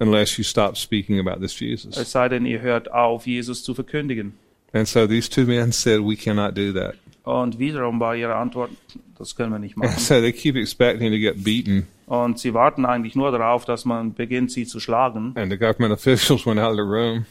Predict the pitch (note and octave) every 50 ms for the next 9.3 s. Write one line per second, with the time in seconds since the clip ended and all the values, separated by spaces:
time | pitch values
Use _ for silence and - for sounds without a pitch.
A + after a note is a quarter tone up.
0 | _ _ _ - A#2+ A#2 A2+ A#2+ A#2+ A#2 A#2 A2+ A2+ - _ - B2 A#2 - B2
1 | A#2 A2+ B2 B2+ A#2+ A2 A2 A2 A#2 C3 B2 - - C#3 B2+ C3+ C3+ C#3 D3+ D#3+
2 | F3 E3+ - _ _ _ _ - A2+ G#2 G#2+ - - C3 B2 A#2+ A#2+ A#2 A#2 A#2
3 | B2 A#2 A#2 A#2 A2 G#2 G2+ - - A#2+ A2+ G#2+ G#2 G#2 A2+ A#2+ - A#2+ G#2+ G2
4 | A2 B2 C#3 D3 D3+ C#3+ C3 - - - C3+ A#2+ - B2 A#2 A#2 A2 - G#2 -
5 | A#2+ A#2+ A#2 A2 - G#2+ G2+ - - G#2+ G#2+ - - A2+ G#2 G2+ G2 G2 - -
6 | - G#2 F#2+ - - - - - - - - C3+ C3 C3 C3 C3 B2+ - C#3 C3+
7 | C3+ C3+ C3 C#3+ C3+ B2+ - C3 A#2+ - - B2+ C#3 E3+ E3 - C3 - - B2+
8 | B2+ C3+ C3 B2+ B2+ C3 B2+ A#2+ - C3 B2 A#2+ B2+ B2 B2+ B2+ B2 B2 - -
9 | C3+ C3 B2+ B2+ -